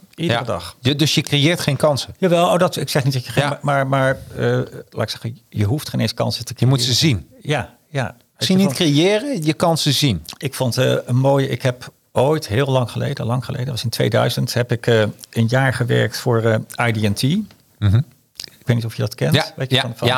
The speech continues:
Speaker 1: van
Speaker 2: tuurlijk.
Speaker 1: Oké. En, eh, eh, het mooie was dat, eh, eh, eh, Duncan Stutterheim,
Speaker 2: Ja.
Speaker 1: die, eh, gebruikte daar vaak een uitspraak. En ik, eh, schreef die uitspraak altijd aan hem toe. En
Speaker 2: Ja.
Speaker 1: <laughs> ik kwam twee weken geleden die uitspraak tegen.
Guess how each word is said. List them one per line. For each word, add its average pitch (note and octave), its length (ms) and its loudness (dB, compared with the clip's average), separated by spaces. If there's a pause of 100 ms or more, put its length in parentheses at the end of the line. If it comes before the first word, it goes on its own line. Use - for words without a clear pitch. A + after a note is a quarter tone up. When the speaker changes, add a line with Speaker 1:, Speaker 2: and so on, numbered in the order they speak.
Speaker 1:
van - 160 2
Speaker 2:
tuurlijk. C3 360 2
Speaker 1:
Oké. - 200 -6 (240)
En, A#2 320 0
eh, G#2+ 340 0
eh, G#2+ 60 -2 (1040)
het B2+ 120 -2
mooie D#3+ 200 6
was C3 200 2
dat, B2+ 220 0
eh, A#2+ 240 4
eh, A2+ 600 -2
eh, G#2+ 80 -2
Duncan A2+ 580 0
Stutterheim, B2 600 2 (220)
Speaker 2:
Ja. A2+ 220 2
Speaker 1:
die, A2+ 260 2
eh, G2+ 60 2
gebruikte A#2+ 400 0
daar A#2 140 2
vaak A#2 200 0
een - 100 -4
uitspraak. B2+ 480 -2 (960)
En A2 240 -2
ik, A2+ 160 -2
eh, G#2 160 -2
schreef - 380 -2 (140)
die - 180 -6
uitspraak A#2+ 340 0
altijd A2+ 300 0
aan A2 100 4
hem B2 180 2
toe. A#2+ 360 -2
En A#2+ 260 2
Speaker 2:
Ja. G2 180 -2 (240)
Speaker 1:
<laughs> - 120 -12 (180)
ik - 80 -6
kwam B2 340 2 (300)
twee E3 240 4
weken D#3 200 2
geleden C#3 200 2
die B2 140 -4
uitspraak C3+ 440 0
tegen. D#3 520 0